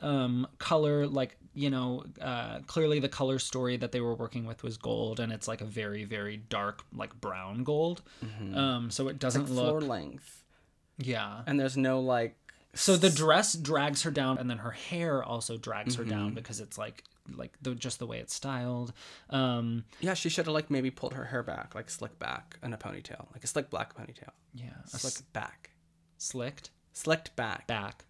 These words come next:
Speaker 2: Ponytail.
Speaker 1: Ponytail. How many mimosas?
Speaker 2: This is still four.
Speaker 1: <laughs> Okay. All right. So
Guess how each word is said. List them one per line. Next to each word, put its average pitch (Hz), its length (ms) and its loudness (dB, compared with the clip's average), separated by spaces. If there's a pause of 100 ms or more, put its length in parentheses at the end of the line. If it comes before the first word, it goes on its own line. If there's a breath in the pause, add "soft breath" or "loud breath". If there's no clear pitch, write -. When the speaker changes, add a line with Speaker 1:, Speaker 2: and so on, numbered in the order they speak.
(140)
Speaker 2:
Ponytail. - 580 -14
Speaker 1:
Ponytail. 110 520 -10 (480)
How 117 100 -4
many 120 160 0
mimosas? 143 440 -2
Speaker 2:
This - 160 -8
is 120 80 -6
still - 180 -4
four. - 320 -14
Speaker 1:
<laughs> - 640 6 (680 loud breath)
Okay. 139 280 6 (200 loud breath)
All 190 60 8
right. 156 200 8
So 185 280 8